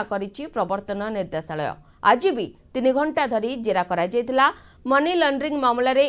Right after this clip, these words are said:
ଇଡି ପୂର୍ବରୁ ରାହୁଲ ଗାନ୍ଧୀଙ୍କୁ ପଚରାଉଚରା କରିଥିଲା। ଭାରତର ପୂର୍ବତନ ରାଷ୍ଟ୍ରପତି ତଥା ମିସାଇଲ ମ୍ୟାନ ଡକ୍ଟର ଅବଦୁଲ କଲାମଙ୍କ ଆଜି ସପ୍ତମ ଶ୍ରାଦ୍ଧ ବାର୍ଷିକୀ। ସତେଇଶ ଜୁଲାଇ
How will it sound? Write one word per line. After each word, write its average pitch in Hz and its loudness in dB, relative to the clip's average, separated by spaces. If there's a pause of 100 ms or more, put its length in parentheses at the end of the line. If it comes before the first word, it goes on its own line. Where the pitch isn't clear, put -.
(160)
ଇଡି 240 -6
ପୂର୍ବରୁ 214 -4
ରାହୁଲ 196 -2
ଗାନ୍ଧୀଙ୍କୁ 214 -6 (300)
ପଚରାଉଚରା 190 -4
କରିଥିଲା। - -12 (1000)
ଭାରତର 302 0 (100)
ପୂର୍ବତନ 233 -2
ରାଷ୍ଟ୍ରପତି 202 -6
ତଥା 220 -8
ମିସାଇଲ 175 -4 (100)
ମ୍ୟାନ 196 -2 (140)
ଡକ୍ଟର 180 -6 (220)
ଅବଦୁଲ 190 -6 (100)
କଲାମଙ୍କ 170 -6 (140)
ଆଜି 175 -6
ସପ୍ତମ 165 -10 (140)
ଶ୍ରାଦ୍ଧ 156 -8
ବାର୍ଷିକୀ। - -16 (380)
ସତେଇଶ 294 -2
ଜୁଲାଇ 285 0